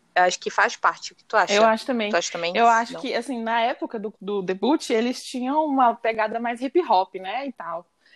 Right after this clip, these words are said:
Speaker 2: Mas,
Speaker 1: É,
Speaker 2: e
Speaker 1: total.
Speaker 2: aí, e, e com o tempo, eles foram mudando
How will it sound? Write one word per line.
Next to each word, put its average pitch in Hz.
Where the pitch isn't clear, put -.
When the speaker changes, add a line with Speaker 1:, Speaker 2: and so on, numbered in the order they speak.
Speaker 2:
Mas, 202
Speaker 1:
É, 165
Speaker 2:
e 151
Speaker 1:
total. 202
Speaker 2:
aí, 220
e, 202
e 226
com 254
o 339
tempo, 294
eles 254
foram 262
mudando 240